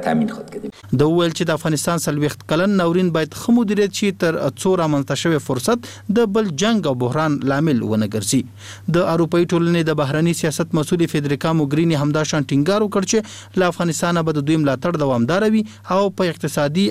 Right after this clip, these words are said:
Speaker 2: او نورو زیربنایي برخو کې به هر اړخیزه مرسته وکړي. نوموړي وویل چې پاکستاني مشرانو هم په اسلام آباد کې له دې سره په لیدنه کې د افغانستان د سولې له پروسې او له بین الافغاني خبرو اترو ملاتړ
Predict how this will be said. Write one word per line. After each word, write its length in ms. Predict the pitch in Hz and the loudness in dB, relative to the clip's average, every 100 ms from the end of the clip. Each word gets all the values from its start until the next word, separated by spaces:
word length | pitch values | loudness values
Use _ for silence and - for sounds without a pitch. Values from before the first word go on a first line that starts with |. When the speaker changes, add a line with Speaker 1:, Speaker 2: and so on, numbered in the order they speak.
| 160 | 2
Speaker 2:
او 20 | 156 165 | 2 2
نورو 240 | 185 190 160 143 | 4 4 2 0
زیربنایي 420 | 139 135 139 139 160 | 0 2 2 2 0
برخو 160 | 196 | -2
کې 240 | 202 208 180 | 0 0 0
به 100 | 143 | -2
هر 140 | 139 123 | -2 -2
اړخیزه 420 | 123 170 147 143 135 | -2 0 0 2 2
مرسته 360 | 135 - - 85 | 2 -2 -8 -8
وکړي. 480 | 95 131 120 - - - - - - | -2 0 0 -2 -18 -20 -20 -14 -2
نوموړي 320 | 131 131 147 160 | 2 2 4 2
وویل 220 | 165 160 151 | 2 0 0
چې 380 | 170 - - 151 | -4 -6 -8 -4
پاکستاني 500 | 143 - - 165 185 | -4 -4 0 2 2
مشرانو 380 | 180 - 175 160 | 2 0 0 2
هم 160 | 143 196 190 | 2 2 2
په 80 | 165 | 0
اسلام 240 | 160 151 | 0 0
آباد 260 | 147 170 175 | 0 -2 0
کې 140 | 208 180 | 0 2
له 60 | 175 | 2
دې 160 | 185 | 0
سره 160 | 160 127 | 0 0
په 80 | 135 | 0
لیدنه 280 | 135 175 131 113 | 2 2 0 -2
کې 180 | 127 123 | -2 -2
د 40 | 120 | -2
افغانستان 440 | 123 120 - 240 233 | 0 0 2 0 -2
د 420 | - - 269 - | -8 -2 0 2
سولې 220 | 233 220 190 | 2 2 2
له 60 | 165 | 0
پروسې 680 | 151 139 233 240 - - 170 | 0 0 0 0 -4 -4 0
او 100 | 180 170 | 2 2
له 140 | 151 | 2
بین 160 | 147 139 | 0 2
الافغاني 460 | 127 113 123 190 - | 0 -2 0 0 0
خبرو 300 | 147 120 107 | -2 -2 -2
اترو 260 | 170 160 - | 0 0 2
ملاتړ 680 | 123 127 123 156 104 120 | 0 0 0 -2 -4 -8